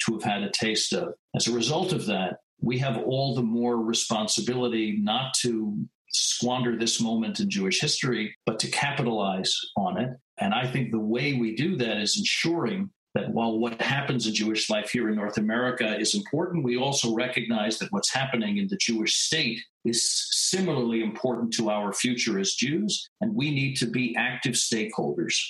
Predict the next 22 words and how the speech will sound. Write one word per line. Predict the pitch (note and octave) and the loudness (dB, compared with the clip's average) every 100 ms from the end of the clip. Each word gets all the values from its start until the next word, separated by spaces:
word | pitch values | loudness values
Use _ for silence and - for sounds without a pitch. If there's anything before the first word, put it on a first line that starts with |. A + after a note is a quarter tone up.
| - _ _ | -8 _ _
in | G#2 G#2 | 0 0
what's | G2+ - | 2 2
happening | A2 A2 G#2+ G#2+ | 0 0 -2 0
in | G#2+ F#2+ | 0 0
the | |
Jewish | - F#2+ F2+ - | 0 0 2 2
state | - - F#3 - - | 2 0 0 -4 -10
by | - G2 G2+ | -4 -2 0
being | A2 G2 F#2+ - | 0 0 -2 -2
part | - D3 C#3+ | 0 0 0
of | C3 | 0
the | |
conversation, | B2 B2+ B2 A#2+ - C#3+ D3 - B2 A2+ | 0 0 2 2 2 2 0 2 2 2
by | G#2+ G#2+ G#2+ | 2 0 0
visiting, | - C3+ B2+ A#2+ G#2+ | 0 0 0 2 0
by | G2+ G#2+ | 0 0
engaging, | G#2+ G#2 A#2 C#3+ B2+ C3 A#2 | 0 0 0 0 0 0 0
by | G#2+ | 0
getting | G2+ A#2+ B2+ | 0 0 0
to | A#2 | 0
know | A#2 A#2+ | 0 2
Israelis, | A#2 A2+ A#2+ C3 B2+ A#2+ | 2 0 0 2 2 2